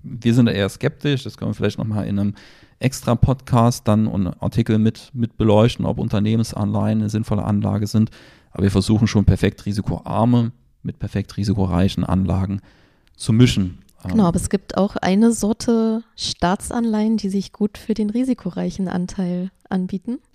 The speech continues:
Speaker 1: Genau, wir hatten hier schon vor, vor einiger Zeit mal, ähm, uns schwellende Staatsanleihen angeschaut. Das ist dann ja auch die, die, die Meinung, die wir da ein Stück weit vertreten, dass wir sagen, wenn wir Anleihen nutzen,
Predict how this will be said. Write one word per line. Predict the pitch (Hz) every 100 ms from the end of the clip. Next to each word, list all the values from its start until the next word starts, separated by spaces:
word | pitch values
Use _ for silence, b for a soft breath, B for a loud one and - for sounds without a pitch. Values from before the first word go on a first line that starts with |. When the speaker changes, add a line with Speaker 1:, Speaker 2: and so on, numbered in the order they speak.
| b b b
Speaker 1:
Genau, | - 165 101
wir | 98
hatten | 117 120
hier | 113
schon | - 113
vor, | 110 101
vor | 95 -
einiger | 120 160 107
Zeit | - - 110 143
mal, | 139 123 127 139 147 b b b b _
ähm, | 101 107 113 113 107 143 - _ _ _ _ _ - 135 135 - - _
uns | - 104
schwellende | - 104 127 117
Staatsanleihen | 98 98 123 - 160 151 143 156
angeschaut. | 147 156 160 - 139 151 131
Das | 107
ist | 107 104
dann | 101 107 b b b b b _ _ _ _ _ - -
ja | - 95
auch | 110
die, | - 113
die, | - -
die | - 101
Meinung, | 101 107 117
die | 113
wir | 104
da | 95
ein |
Stück | 95 120 -
weit | 101 101
vertreten, | - 85 - 113 131 113
dass | 98 -
wir | - 127 98
sagen, | 92 101 98
wenn | 101 147
wir | 135
Anleihen | 123 135 127 120 127 131 113
nutzen, | 120 127 147 - 151 143